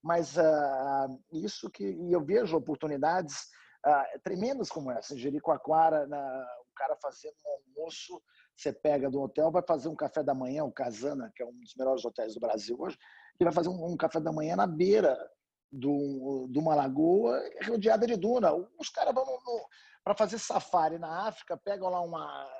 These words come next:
você vai tomar o café da manhã embaixo de uma árvore olhando o campo. Imagine, então, eu, eles são, essa criatividade, esse charme que falta ainda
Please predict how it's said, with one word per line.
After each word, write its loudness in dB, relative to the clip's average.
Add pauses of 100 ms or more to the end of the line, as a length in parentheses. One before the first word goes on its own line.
(300)
você -12
vai 0
tomar -4
o -2
café -2
da 0
manhã -6
embaixo -6
de -10
uma -6
árvore 0
olhando 0
o -10
campo. -6 (420)
Imagine, -6
então, 2
eu, 0
eles 0
são, -2 (420)
essa 2
criatividade, 2
esse -4
charme 0
que -8
falta 2
ainda -4